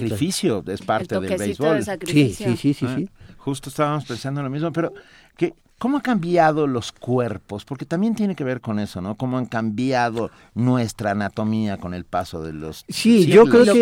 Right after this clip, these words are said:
Speaker 4: que deseamos de la
Speaker 1: Ah.
Speaker 4: anatomía,
Speaker 3: yo
Speaker 4: ¿no?
Speaker 3: creo que, yo creo que, eh, con el paso del tiempo se ha dado cuenta el ser humano que el deporte es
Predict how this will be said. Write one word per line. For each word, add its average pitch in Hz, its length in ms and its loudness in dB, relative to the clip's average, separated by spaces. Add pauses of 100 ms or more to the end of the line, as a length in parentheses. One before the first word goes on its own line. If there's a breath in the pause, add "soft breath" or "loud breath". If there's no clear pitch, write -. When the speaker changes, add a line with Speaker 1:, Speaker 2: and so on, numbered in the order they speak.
Speaker 4:
que 202 60 10
deseamos 226 500 -4
de 180 120 -8
la 156 80 -6
Speaker 1:
Ah. - 20 -6
Speaker 4:
anatomía, 156 480 -6
Speaker 3:
yo 185 140 12
Speaker 4:
¿no? 247 80 10
Speaker 3:
creo 247 260 8
que, 196 300 6
yo 170 220 6
creo 202 240 4
que, 180 420 4 (440)
eh, 104 60 -10 (480 soft breath)
con 131 160 2
el 131 100 4
paso 175 260 4
del 185 100 6
tiempo 160 420 2
se 139 180 -2
ha 139 80 4
dado 143 240 2
cuenta 127 760 0
el 95 500 -8
ser - 240 -4
humano 123 340 0 (460 soft breath)
que 131 400 4 (240)
el 139 180 2
deporte 175 640 4
es 147 220 4